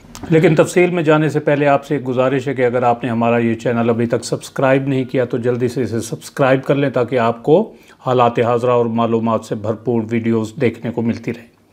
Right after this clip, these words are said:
दोस्तों, जैसा कि आप जानते हैं कि दो हज़ार अठारह के इंतखाबात में कामयाबी के बाद पाकिस्तान तहरीक इंसाफ ने मरकज़ में, पंजाब में और केपीके में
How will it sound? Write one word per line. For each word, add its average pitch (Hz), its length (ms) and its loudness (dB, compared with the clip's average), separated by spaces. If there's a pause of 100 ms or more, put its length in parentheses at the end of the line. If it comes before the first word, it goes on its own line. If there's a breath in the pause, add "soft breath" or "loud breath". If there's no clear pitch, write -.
(600 loud breath)
दोस्तों, 160 400 6
जैसा 156 280 4
कि 160 140 0
आप 139 200 2
जानते 147 460 2
हैं 143 200 -2
कि 143 360 0
दो 131 220 2
हज़ार 131 240 2
अठारह 135 380 2
के 127 140 -2
इंतखाबात 123 680 -2
में 120 140 -8
कामयाबी 117 540 2
के 117 120 0
बाद 104 480 2 (520 loud breath)
पाकिस्तान 135 560 2
तहरीक 123 380 0
इंसाफ 127 680 0
ने 131 140 -2
मरकज़ 117 480 0
में, 120 220 -4
पंजाब 120 560 0
में 123 160 0
और 123 380 -2
केपीके 127 680 0
में 117 380 0